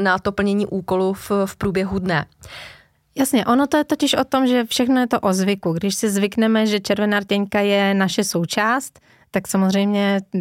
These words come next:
Speaker 2: i ráno je pro nás absolutně eh,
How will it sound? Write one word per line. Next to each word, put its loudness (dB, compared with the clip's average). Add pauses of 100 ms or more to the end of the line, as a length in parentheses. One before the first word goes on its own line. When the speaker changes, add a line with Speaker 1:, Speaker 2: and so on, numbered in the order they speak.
(100)
Speaker 2:
i 2
ráno 2
je 2
pro 0
nás 0
absolutně -2 (460)
eh, 2